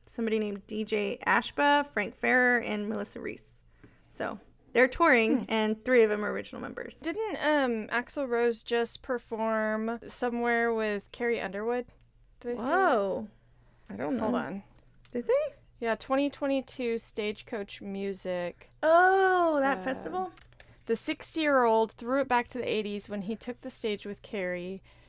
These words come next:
Speaker 2: Carrie's guitarist began the first few notes of Sweet Child of Mine that everyone knows
Speaker 1: Mm.
Speaker 2: so well. The Denim and Rhinestone singer belted the first verse in What Else But Denim and Rhinestones.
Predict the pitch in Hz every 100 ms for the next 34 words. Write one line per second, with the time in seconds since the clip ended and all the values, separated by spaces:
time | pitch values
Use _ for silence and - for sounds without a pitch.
0 | - _ _ - 240 240 269 247 233 233
1 | - 226 233 220 220 202 - - - -
2 | 226 220 - 233 214 196 202 - 214 -
3 | 226 214 208 202 196 - 226 220 240 233
4 | 233 220 180 190 185 185 190 196 202 226
5 | 233 196 196 196 - 196 180 - 269 269
6 | 226 202 175 208 196 - 214 196 - -
7 | 214 - - 196 190 196 - - - _
8 | _ _ _ - 208 202 202 190 226 226
9 | - 202 202 - - 190 202 185 185 175
10 | 202 339 392 - - 202 185 190 220 277